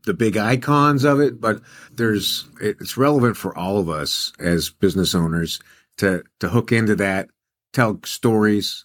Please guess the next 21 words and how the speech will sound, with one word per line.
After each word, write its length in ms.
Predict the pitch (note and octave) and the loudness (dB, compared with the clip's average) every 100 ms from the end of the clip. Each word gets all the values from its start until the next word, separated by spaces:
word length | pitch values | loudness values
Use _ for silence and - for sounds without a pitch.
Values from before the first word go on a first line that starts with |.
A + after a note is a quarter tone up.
| - | -10
about 420 | F#2 F#2+ F#2 F2+ _ _ _ _ _ _ - | -4 0 0 -2 _ _ _ _ _ _ -4
the, 260 | F2 D#2+ - | -2 -2 -6
the 80 | - | -4
company, 460 | - B2 A#2 A2+ | 0 2 2 0
tell 160 | G#2+ F2 | 0 -4
stories 400 | - G2 F#2+ D#2+ | -2 0 0 -2
about 240 | D#2+ - | -6 -4
products, 460 | - A2+ A2 G#2+ - | 0 2 4 0 0
tell 180 | G#2 F2 | -2 -2
stories 460 | - F#2 F#2 E2+ | 0 0 2 2
about 420 | F2 G2 G2+ - | 2 0 0 -6
family 640 | - - G2 A2 B2+ C3+ B2+ | -12 -6 -2 2 4 4 4
and 220 | B2 A2+ - _ - | 2 0 -8 _ -10
hobbies 540 | - G#2+ B2 C3 A2+ | -4 2 4 2 0
and 240 | F#2+ F2 - - - - - | 0 -2 -6 -18 -20 -16 -4
social 420 | - D#3+ B2 F2+ | 0 2 2 0
interests. 640 | D#2 C#2 - - - - _ - | -2 -6 -6 -8 -10 -12 _ -12
And 180 | F#2 | -6
that 260 | G#2 G#2+ F2 | 0 0 2
gives 500 | A#2+ A#2+ G2 - - - - - | 2 4 2 -4 -10 -18 -20 -20
the, 340 | - F#2+ F#2 | -2 2 2